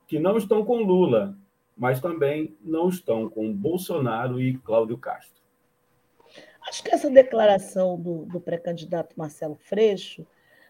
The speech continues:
Speaker 2: demonstra, talvez, uma, um, uma tentativa, né, de,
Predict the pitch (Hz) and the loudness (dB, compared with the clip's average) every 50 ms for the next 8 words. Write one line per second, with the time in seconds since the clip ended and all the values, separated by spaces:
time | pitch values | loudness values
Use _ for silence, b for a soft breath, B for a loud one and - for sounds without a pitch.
0 | _ _ - 220 233 247 220 214 208 220 254 269 277 269 - - 240 240 240 - | _ _ 6 6 8 8 8 4 4 6 6 6 4 2 -2 -6 -6 -6 -6 -6
1 | 214 202 196 180 175 202 220 233 233 226 190 208 208 208 196 202 196 185 180 175 | -10 -8 -8 -8 -6 -2 -2 -2 -2 -2 -6 -12 -14 -14 -12 -12 -10 -10 -10 -10
2 | 170 165 170 170 170 _ _ _ _ _ _ _ _ _ _ _ - - 196 196 | -10 -10 -12 -16 -18 _ _ _ _ _ _ _ _ _ _ _ -10 -10 -10 -10
3 | - - 202 202 202 196 202 202 - 247 254 254 254 - 240 208 202 202 - - | -6 -6 -4 0 4 2 4 4 6 6 6 6 6 2 0 -2 -2 -4 -8 -12
4 | - - - 247 277 294 269 202 180 196 185 185 180 190 214 220 226 208 185 147 | -10 -6 -4 -2 0 0 -2 -2 -2 -2 0 0 0 0 0 0 -2 -4 -6 -8
5 | 160 190 190 185 180 180 175 185 | -6 -6 -6 -6 -6 -8 -10 -12